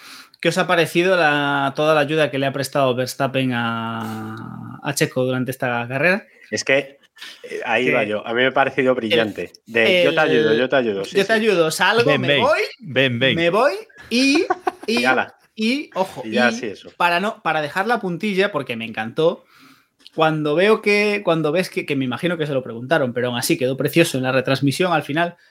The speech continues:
Speaker 1: el realizador a veces hace las cosas bien, Y cuando pincharon este mensaje maravilloso de Verstappen diciendo, "Nah, decidle a, a, decidle a Checo que tire, que las ruedas dan de sí sin ningún problema". Y el otro que ya se veía que no iba, que no daba pa' ni pa' Dios.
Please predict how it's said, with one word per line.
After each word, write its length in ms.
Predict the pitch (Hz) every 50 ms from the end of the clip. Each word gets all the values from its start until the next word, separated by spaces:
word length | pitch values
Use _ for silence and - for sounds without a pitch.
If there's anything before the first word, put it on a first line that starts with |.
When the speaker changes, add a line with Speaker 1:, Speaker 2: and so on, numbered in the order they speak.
| _ _
Speaker 1:
el 140 | - 165 160
realizador 420 | 156 160 165 165 - 156 170 190 185
a 60 | 175
veces 220 | 180 170 170 160
hace 140 | 160 156 151
las 120 | 143 135
cosas 240 | - 139 127 131 -
bien, 260 | - 147 147 165 190 _ _ _ _ _ _ _ _ _ _ _ _ _ _ _ _ _ _ - _ _ _ _ _ - 220
Y 480 | 196 190 170 160 160 160 156 156 156 139
cuando 260 | 165 160 156 151 143
pincharon 280 | 156 139 - 160 170 180
este 140 | 160 - 175
mensaje 280 | 170 156 175 165 170
maravilloso 420 | 165 160 160 151 151 160 151 156 160
de 60 | 156
Verstappen 360 | 151 139 - 165 160 175 170
diciendo, 380 | 165 147 - 151 143 139 139 156
"Nah, 120 | 196 208
decidle 340 | 185 170 170 233 240 269 254
a, 300 | 226 208 - 190 175 -
a, 40 | 180
decidle 360 | 160 160 147 226 240 247 277
a 60 | 254
Checo 320 | 269 - 269 262 294 262 -
que 100 | - 185
tire, 320 | 160 - 240 269 311 320 -
que 100 | - 208
las 160 | 175 160 156
ruedas 380 | 170 208 247 277 302 262 170
dan 380 | 156 190 214 240 233 220 202 185
de 80 | 170 170
sí 300 | 165 - - 240 262 330
sin 260 | 330 - 269 247 220
ningún 320 | 202 196 190 190 240 269 285
problema". 480 | - 214 202 202 220 214 - 156 - - 392
Y 40 | 143
el 60 | 156
otro 180 | 165 - 208 190
que 80 | 180
ya 100 | 165 202
se 160 | 214 - 214 190
veía 220 | 190 196 220 208
que 100 | 175 165
no 60 | 165
iba, 180 | 175 196 202 202
que 100 | 190 165
no 80 | 170
daba 220 | 175 196 214 214 214
pa' 80 | 196
ni 120 | 180 175 165
pa' 100 | 151 156
Dios. 340 | 170 202 190 165 - -